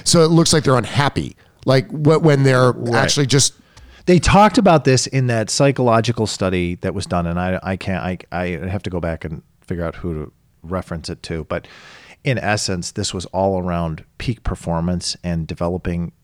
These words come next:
Speaker 2: um, yourself at your best. And they go back to the girl who's playing a, a, uh, like a, <clears throat> I think it's a Woody Herman clarinet piece, and she's playing it, and she's not,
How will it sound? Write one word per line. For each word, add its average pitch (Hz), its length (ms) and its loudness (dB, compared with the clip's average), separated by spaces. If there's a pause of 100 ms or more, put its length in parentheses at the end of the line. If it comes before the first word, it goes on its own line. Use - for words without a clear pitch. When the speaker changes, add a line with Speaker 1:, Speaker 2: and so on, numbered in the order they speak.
(220)
Speaker 2:
um, 78 420 -8 (160)
yourself 87 400 -6
at - 120 -10
your 80 100 -8
best. - 460 -6 (340)
And 101 140 -4
they 98 40 -6
go 101 120 -4
back 95 220 -2
to 98 60 -6
the 90 80 -8
girl 95 280 -4
who's 87 200 -8
playing 87 440 -6
a, 85 100 -10 (100)
a, 76 180 -6 (220)
uh, 80 380 -6
like 80 220 -12
a, 69 200 -10 (200)
<clears throat> - 180 -6
I 123 400 2
think 123 160 2
it's 120 100 0
a 101 60 -4
Woody 98 240 0
Herman 87 480 -4 (120)
clarinet 82 440 -6
piece, - 460 -10 (200)
and 95 160 -2
she's 87 360 -6
playing 95 560 -4
it, 85 200 -10 (460)
and 107 500 -2 (760)
she's - 280 -8
not, 95 400 -2